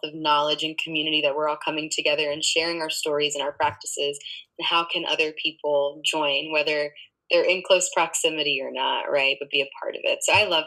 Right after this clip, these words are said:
that. Um, and I guess you answered a bit about, like, why She Love, but if, do you feel like there's something else or, like, yeah, or I don't know, like, if, if you wanna go in more detail of just, like,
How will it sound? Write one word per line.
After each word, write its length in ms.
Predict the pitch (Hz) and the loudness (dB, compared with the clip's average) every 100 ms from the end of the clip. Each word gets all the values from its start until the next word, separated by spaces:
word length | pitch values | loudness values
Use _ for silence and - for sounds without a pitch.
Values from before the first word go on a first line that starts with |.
| 151 | 2
that. 320 | 147 143 143 - _ - - - - | 2 2 0 -4 _ -16 -14 -8 2
Um, 420 | 180 175 160 160 - - | 4 4 0 -6 -14 -2
and 100 | 220 | 2
I 60 | 247 | 4
guess 260 | 269 269 - | 4 2 2
you 60 | |
answered 460 | - 226 262 302 285 | 4 4 2 0 0
a 100 | - | 4
bit 280 | 190 185 185 | 6 6 6
about, 340 | 180 175 180 | 4 4 4
like, 220 | 180 165 - | 4 4 2
why 500 | 160 156 156 170 170 | -4 2 6 6 4
She 320 | 170 - 165 196 | 2 2 2 0
Love, 380 | 156 147 147 147 _ - | 0 2 2 0 _ 4
but 280 | 170 160 - - _ _ - | 6 6 2 -8 _ _ 0
if, 180 | 190 - | 0 2
do 80 | 220 | 0
you 80 | |
feel 120 | 220 226 | 4 4
like 120 | 220 | 4
there's 200 | 220 - | 2 2
something 360 | 190 185 185 | 0 2 2
else 360 | 156 170 175 - | 2 0 0 0
or, 80 | 170 | 0
like, 240 | 156 143 - _ _ _ _ _ _ 190 | 2 0 -2 _ _ _ _ _ _ -4
yeah, 500 | 240 226 175 151 - - | 0 2 4 2 -2 2
or 140 | 196 190 - | 4 4 4
I 40 | |
don't 100 | 220 | 2
know, 100 | 247 | 4
like, 180 | 247 190 | 4 4
if, 100 | 196 - - | 2 -4 -10
if 160 | - - | -8 -4
you 80 | 196 | 0
wanna 240 | 196 190 | 2 4
go 180 | 190 190 | 4 4
in 120 | 196 | 4
more 140 | 196 190 | 2 0
detail 520 | - - - 175 170 | 0 -2 2 2 2
of 120 | 165 | 0
just, 240 | 175 170 - | 0 0 2
like, 300 | 175 160 156 | 4 4 2